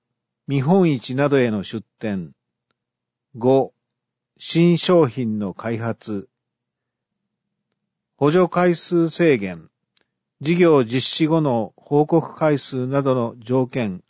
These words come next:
あり。詳細は募集案内、ホームページ参照。申し込み方法、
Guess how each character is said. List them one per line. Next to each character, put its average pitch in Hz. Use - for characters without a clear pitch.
あ 120
り。 104
詳 165
細 156
は 135
募 127
集 165
案 151
内、 92
ホ 160
ー -
ム 160
ペ 151
ー -
ジ 110
参 117
照。 101
申 156
し -
込 156
み 156
方 127
法、 90